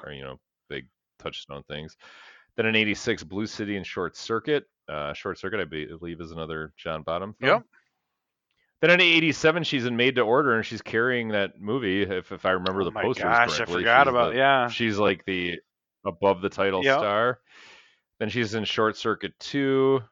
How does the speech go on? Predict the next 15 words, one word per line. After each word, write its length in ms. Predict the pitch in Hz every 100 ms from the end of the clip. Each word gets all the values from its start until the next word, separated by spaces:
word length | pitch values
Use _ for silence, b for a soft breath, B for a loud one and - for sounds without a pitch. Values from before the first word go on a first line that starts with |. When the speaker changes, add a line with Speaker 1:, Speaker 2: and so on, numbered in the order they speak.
| _
Speaker 1:
then 180 | 110 104
eighty-nine, 640 | 104 120 104 104 104 107 104
Heart 280 | - 107 101
of 120 | 82
Dixie, 340 | 98 - 107
which 160 | 101 -
I 60 |
kinda 380 | 90 - 98 107
remember 600 | 113 110 110 110 107 101
ads 360 | 104 107 107 104
for. 440 | - 110 110 107 - _ _ _ _ _ _ _ _ -
Ninety, 340 | 95 107 92
Betsy's 480 | 80 95 - 101 78
Wedding, 400 | 78 95 87 76
Fear. 720 | - - 101 98 92 82 76